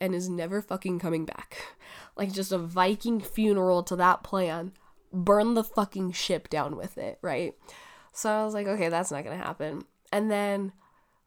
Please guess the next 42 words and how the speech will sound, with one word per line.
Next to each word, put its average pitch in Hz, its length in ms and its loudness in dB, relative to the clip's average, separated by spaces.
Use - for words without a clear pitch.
he 254 240 -4
was 247 260 -4
just 240 240 -8
like, 226 400 -8
eventually 220 560 -4
he 220 100 -6
was 220 160 -10
like, 226 160 -8
"You 247 100 -6
know, 233 200 -6
like, 226 180 -6
I 220 120 -6
just, 220 300 -12
I 220 120 -2
don't 214 160 0
think 196 180 -2
that 180 140 -6
this 185 180 -6
is 175 140 -8
a 175 80 -4
good 170 240 -6
idea. 233 640 -2
I 226 440 2
have 175 300 -4
to 185 100 -12
really 170 320 -6
worry 165 400 -6
about 156 440 -2
other 82 280 -12
things." 254 640 -4
And, 269 480 -2
I 294 80 -2
mean, 330 160 4
like, 330 120 -2
I 330 80 0
totally 349 320 0
understand 285 340 -2
that 220 100 -2
people 214 200 -4
have, 202 160 -4
like, 165 240 -10
lives, 175 640 -4